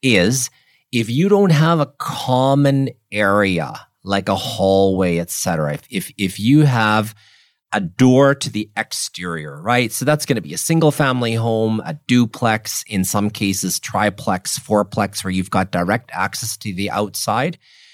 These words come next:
It's probably good to assume that you need to participate in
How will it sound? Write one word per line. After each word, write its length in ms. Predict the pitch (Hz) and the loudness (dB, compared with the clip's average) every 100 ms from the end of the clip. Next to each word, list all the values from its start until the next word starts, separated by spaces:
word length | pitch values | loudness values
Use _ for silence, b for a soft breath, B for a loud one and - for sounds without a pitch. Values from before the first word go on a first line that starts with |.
| b b - | b b -4
It's 300 | 117 117 - | -2 -2 -6
probably 640 | - - 147 165 156 131 | -12 -4 -2 -2 -2 -2
good 500 | 113 95 - 131 131 | -2 -2 2 2 2
to 220 | - 147 - | -2 0 0
assume 720 | 127 - - 117 139 196 208 B B B | -2 -2 0 2 2 0 -2 B B B
that 200 | 113 - | -4 -2
you 180 | 113 131 | 0 2
need 240 | 135 123 | 2 0
to 100 | 131 | -2
participate 1400 | - - 104 - - - 196 - 170 - - - - - _ _ _ | -4 -4 -2 -4 -4 2 4 4 0 0 -10 -12 -16 -20 _ _ _
in 420 | 127 123 80 65 | 0 2 0 -4